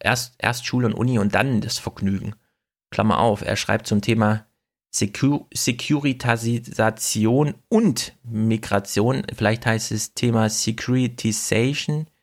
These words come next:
Securitization Theory and Migration oder so. Macht auf jeden Fall Sinn, das im Aufwacher-Podcast zu nennen, weil ich dann sage, schick's uns doch mal, wenn du's durch hast.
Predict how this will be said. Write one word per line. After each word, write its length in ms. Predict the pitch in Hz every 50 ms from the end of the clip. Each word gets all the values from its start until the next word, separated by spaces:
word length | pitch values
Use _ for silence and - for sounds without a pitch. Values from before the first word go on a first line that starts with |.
| _ -
Securitization 1120 | - - - - - - - 156 156 - - - - - - 113 123 131 131 - - 131 123 123 - -
Theory 560 | - - 147 143 156 156 156 156 160 165 170 - _ _ _ _ _ _ _ _ _ _ _ _ _ _ _ _ _ _ -
and 320 | 123 139 160 170 - - - - -
Migration 760 | 123 123 131 135 143 143 - 127 131 143 147 - - 156 151
oder 140 | 143 147 143
so. 180 | 147 151 151 - _ _ - - _ _ _
Macht 220 | - 123 135 -
auf 80 | 110 -
jeden 160 | 143 131 139
Fall 220 | - 139 123 117 117
Sinn, 240 | 117 123 135 160
das 160 | 147 127 120 -
im 80 | -
Aufwacher-Podcast 600 | - 131 139 165 139 117 117 113 - 110 110 -
zu 60 | - 107
nennen, 200 | 107 107 123 127
weil 100 | 107 101
ich 80 | 110 -
dann 140 | - 107 104
sage, 300 | 101 104 104 107 107 104
schick's 340 | - - - 202 - -
uns 140 | 277 269 -
doch 140 | - 170 -
mal, 180 | 123 110 98 95
wenn 80 | 98
du's 120 | 101 101 -
durch 220 | - - 185 -
hast. 180 | - 101 -